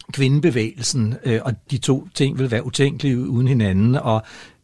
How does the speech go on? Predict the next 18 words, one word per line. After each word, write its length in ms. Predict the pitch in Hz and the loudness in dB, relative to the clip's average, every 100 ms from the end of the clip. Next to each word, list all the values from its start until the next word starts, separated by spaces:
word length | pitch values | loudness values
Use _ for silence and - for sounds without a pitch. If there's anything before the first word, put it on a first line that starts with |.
| - | -4
den 120 | 143 | -2
lille 240 | 120 131 147 | 0 2 2
mandebevægelse 1200 | 123 117 160 156 123 120 160 127 113 131 113 110 | 2 2 2 2 0 -2 -4 -6 -6 -2 0 -2
støttede 340 | - 123 117 | -4 -4 -2
jo 140 | 113 104 | 0 0
også 180 | 117 | -2
op 260 | - 110 117 | -2 -6 -4
omkring 460 | 135 - 107 117 - | -4 -4 -4 -4 -4
bøssernes 360 | 120 123 117 - | -6 -4 -4 -6
befrielsesfront 1000 | 107 - 170 175 143 - 113 107 135 | -6 0 0 0 -8 -4 -2 -2 -2
og, 260 | - 110 101 | -2 0 0
og, 160 | 135 110 87 | 0 -2 -2
øh, 220 | 277 98 113 | -2 0 -2
de, 340 | 127 123 135 - | -6 -8 -10 -6
de 120 | 123 | -6
forskellige 400 | 104 107 120 113 | -4 -4 -2 -2
homoseksuelle 840 | 113 117 143 131 113 117 107 117 113 - _ _ | 0 0 0 -2 -2 -2 -2 -4 -8 -10 _ _
kampe. 480 | - 101 110 135 123 | -6 -2 -2 2 0